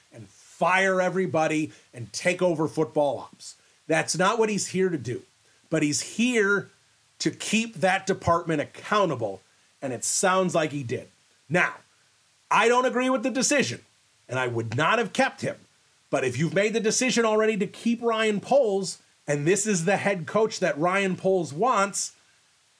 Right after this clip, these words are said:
then you also kinda have to accept it. You, you can't just force your employees to do the things that you may wanna do. And I don't know what Kevin Warren wanted to do.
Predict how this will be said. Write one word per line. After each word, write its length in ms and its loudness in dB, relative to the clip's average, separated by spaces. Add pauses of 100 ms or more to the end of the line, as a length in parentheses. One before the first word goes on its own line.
then 240 2
you 140 4
also 420 2
kinda 280 0
have 300 -2
to 140 0
accept 440 -2
it. 100 -20 (500)
You, 100 0
you 180 -2
can't 400 -4
just 280 -2
force 600 0
your 140 0
employees 600 0
to 100 -6
do 240 0
the 80 0
things 260 -4
that 180 -6
you 120 -2
may 180 -2
wanna 240 -2
do. 220 0
And 80 -2
I 80 2
don't 100 2
know 80 2
what 180 2
Kevin 300 0
Warren 240 -6
wanted 280 -8
to 60 -14
do. 200 -18